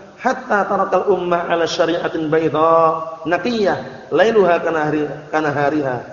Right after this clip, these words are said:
Hingga Rasulullah meninggalkan umat ini di atas syariat yang putih,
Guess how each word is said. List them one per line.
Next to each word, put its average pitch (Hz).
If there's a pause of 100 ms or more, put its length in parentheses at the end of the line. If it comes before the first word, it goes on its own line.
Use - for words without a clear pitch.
(240)
Hingga 190
Rasulullah 185
meninggalkan 196
umat 185
ini 185 (320)
di 165
atas 185
syariat 190
yang 180
putih, 208